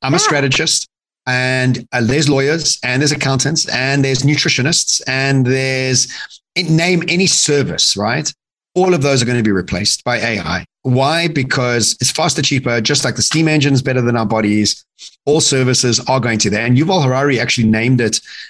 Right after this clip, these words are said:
Speaker 1: the beginning of the useless class. And he said that we'll have a couple billion people that were highly regarded just one decade ago that will become useless because of the logical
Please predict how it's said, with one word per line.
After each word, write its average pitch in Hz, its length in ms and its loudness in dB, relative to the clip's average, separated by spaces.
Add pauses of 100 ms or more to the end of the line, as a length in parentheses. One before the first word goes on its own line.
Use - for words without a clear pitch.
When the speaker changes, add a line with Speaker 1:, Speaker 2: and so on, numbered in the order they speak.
(180)
Speaker 1:
the 123 220 0
beginning 165 600 0 (120)
of 127 560 0
the 127 80 2
useless 123 640 0
class. - 520 -2 (580)
And 127 300 0
he 120 120 4
said 139 340 0
that 131 140 -2
we'll 131 200 2
have 127 180 2
a 135 60 -2
couple 143 300 -2
billion 143 680 0
people 127 460 0
that 123 100 0
were 123 60 2
highly 156 540 0
regarded 156 640 0 (160)
just - 500 -2 (460)
one 170 400 0
decade 165 340 0
ago 104 420 -2 (360)
that 135 80 -2
will 147 100 2
become 151 320 0
useless 151 380 0
because 139 320 -2
of 143 180 2
the 131 80 2
logical 123 880 0